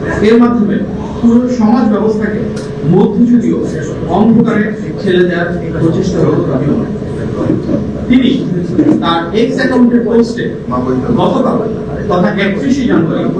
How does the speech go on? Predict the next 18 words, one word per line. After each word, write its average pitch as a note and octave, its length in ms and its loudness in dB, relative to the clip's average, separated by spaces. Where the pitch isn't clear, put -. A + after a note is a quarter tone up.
বিকেল C4+ 420 0
চারটা A3+ 320 -2
সাঁইত্রিশ G#3+ 540 0
মিনিটে - 320 0
যা D#3+ 160 0
লিখেছেন, - 500 0
তার G#3 300 0
একটি B3+ 200 2
অংশ G#3 260 2
অনুবাদ A#3+ 540 2
করতে A3+ 200 2
দাঁড়ায়, - 420 -2
"আমরা B3+ 280 2
বিশ্বাস D#4+ 360 0
করি - 80 -4
যে - 880 0
যখন F#3 160 2
মহিলাদের A3+ 800 2